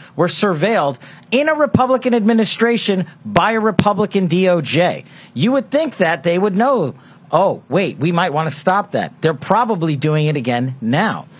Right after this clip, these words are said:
But it's like all they want to focus on is a shame parade for Adam Schiff and meaningless reforms that don't actually do anything except them get them on the legacy media at nighttime. I'm sick of it. I blasted them yesterday.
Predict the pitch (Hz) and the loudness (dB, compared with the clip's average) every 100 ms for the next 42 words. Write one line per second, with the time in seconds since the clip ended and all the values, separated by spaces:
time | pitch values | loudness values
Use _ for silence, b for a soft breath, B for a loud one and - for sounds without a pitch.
0 | B B - - - - - 151 170 - | B B -20 -20 -20 -20 -2 0 0 0
1 | 180 170 - B - 185 220 214 202 - | -2 -2 -10 B 0 0 0 0 -2 0
2 | 220 226 185 120 113 113 - B B 151 | -2 -2 -4 -2 -2 -4 -8 B B -2
3 | 151 - 190 214 147 139 117 113 - 113 | -2 -2 -2 -2 -2 -2 -2 -4 -4 -2
4 | 143 135 - 208 143 120 - B B B | -2 -2 -4 -2 0 -2 -8 B B B
5 | 143 143 143 180 220 233 202 151 - 147 | -2 0 0 2 2 2 0 0 -4 -4
6 | 190 208 135 123 123 B B 160 156 170 | -2 -2 -2 -4 -8 B B -4 -2 -2
7 | 185 190 190 - 151 160 196 165 156 139 | 0 0 -2 -4 -2 0 0 0 -2 -2
8 | - 165 160 143 156 151 165 156 131 117 | -2 -2 -2 -2 -2 -2 -2 -2 -2 -2
9 | 127 131 131 117 123 101 92 113 107 101 | -2 -4 -4 -4 -2 -4 -4 -6 -4 -8
10 | 90 - B 117 160 - 180 151 101 127 | -10 -16 B -4 -2 -2 -2 -2 -2 -2
11 | 113 127 139 139 139 123 117 120 - 131 | -2 -2 -2 -4 -4 -2 -2 -4 -4 -2
12 | 131 127 | 0 -2